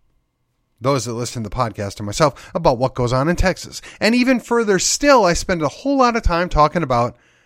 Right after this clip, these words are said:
my own county, Collin County, and my city, McKinney. To that end, you know, I typically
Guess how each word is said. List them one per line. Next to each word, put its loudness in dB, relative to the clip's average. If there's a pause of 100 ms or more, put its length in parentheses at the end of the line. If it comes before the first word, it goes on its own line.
(180)
my 2
own 4
county, 2
Collin -4
County, -4 (340)
and 2 (600)
my 2
city, 0 (320)
McKinney. -4 (1500)
To 6
that 6
end, 4 (1040)
you 4
know, 6 (300)
I 2
typically 2